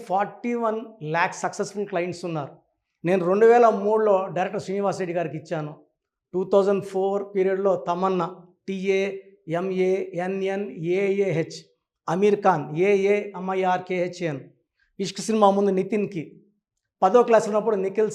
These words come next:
సిద్ధార్థ్ హీరోకి, పదో క్లాస్లో ఉన్న-, ఆయన ఉన్నప్పుడు. So, రెండో క్లాస్లో, మూడో క్లాస్ ఉన్నప్పుడు హనుమాన్ హీరో తేజ సర్జాకి. So,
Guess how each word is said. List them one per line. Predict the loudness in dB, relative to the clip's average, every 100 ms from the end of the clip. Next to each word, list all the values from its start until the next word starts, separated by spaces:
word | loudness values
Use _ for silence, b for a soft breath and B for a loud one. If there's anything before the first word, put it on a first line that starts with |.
| -8
సిద్ధార్థ్ | 2 2 2 -2
హీరోకి, | 0 0 -2 -12 -4
పదో | 0 2
క్లాస్లో | 2 0 -2 -4
ఉన్న-, | -6
ఆయన | -6 -6
ఉన్నప్పుడు. | -8 -10 -14 -18 _ _ _ _ _
So, | 0 2
రెండో | 6 6
క్లాస్లో, | 8 6 6 2 4
మూడో | 0 0
క్లాస్ | -2
ఉన్నప్పుడు | -2 -2 -2 -2
హనుమాన్ | -2 2 2 2
హీరో | 2 2 -2 -14 -20 _ _ _ _ _
తేజ | -2 2 0 0
సర్జాకి. | -4 0 0 0 -12 -16 _ _ _ _ _ _ _
So, | -12